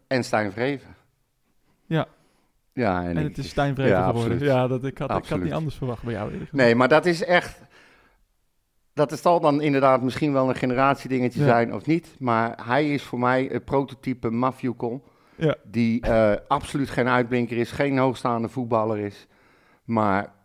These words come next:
Speaker 1: continu gaat. Hij
Speaker 2: Ja.
Speaker 1: heeft, dat heb ik even, eh, opgezocht... Hij heeft in vier seizoenen heeft hij zevenentwintig, achtentwintig, negenentwintig en negenentwintig wedstrijden gespeeld.
Speaker 2: Ja.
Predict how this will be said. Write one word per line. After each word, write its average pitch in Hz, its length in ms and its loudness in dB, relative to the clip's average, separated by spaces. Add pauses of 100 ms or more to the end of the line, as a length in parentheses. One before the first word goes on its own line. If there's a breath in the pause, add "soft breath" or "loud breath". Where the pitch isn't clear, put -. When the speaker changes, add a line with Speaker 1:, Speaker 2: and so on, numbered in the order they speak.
(240)
Speaker 1:
continu 127 1080 2 (220)
gaat. - 540 0 (480 soft breath)
Hij 120 160 4
Speaker 2:
Ja. 120 60 6
Speaker 1:
heeft, 123 180 4
dat 131 160 2
heb 127 140 4
ik 123 60 -12
even, 113 380 2
eh, 110 140 4
opgezocht... 143 720 -6 (420 soft breath)
Hij 127 160 2
heeft 131 180 2
in 131 120 -2
vier 170 300 -4
seizoenen 139 440 -4
heeft 123 300 -2
hij 117 200 -10
zevenentwintig, 143 880 -2
achtentwintig, 120 920 -6
negenentwintig 135 760 -4
en 147 180 -4
negenentwintig 131 640 -4
wedstrijden 147 500 -4
gespeeld. 160 420 -4
Speaker 2:
Ja. 147 100 -6